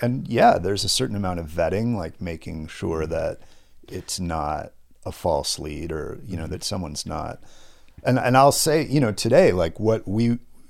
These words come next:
Speaker 1: we made some choices that I would not have made knowing what I know now. But, like, for example, at the time,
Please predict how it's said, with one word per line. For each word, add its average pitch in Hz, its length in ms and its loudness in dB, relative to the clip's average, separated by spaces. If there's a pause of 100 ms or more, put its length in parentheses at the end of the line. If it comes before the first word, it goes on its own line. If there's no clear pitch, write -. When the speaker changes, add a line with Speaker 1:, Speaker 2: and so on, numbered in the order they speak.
(200)
Speaker 1:
we 117 280 4
made 139 260 4
some 110 340 0
choices 104 760 0 (960)
that 101 260 -2
I 95 140 6
would 90 140 0
not 101 260 2
have 98 120 -2
made 85 380 -4 (260)
knowing 92 320 -2
what 87 140 0
I 85 80 0
know 85 160 -4
now. 104 640 -4 (380)
But, - 260 0 (120)
like, 95 200 -6
for - 140 -2
example, 87 500 -2
at 78 80 -6
the - 80 -8
time, 92 640 0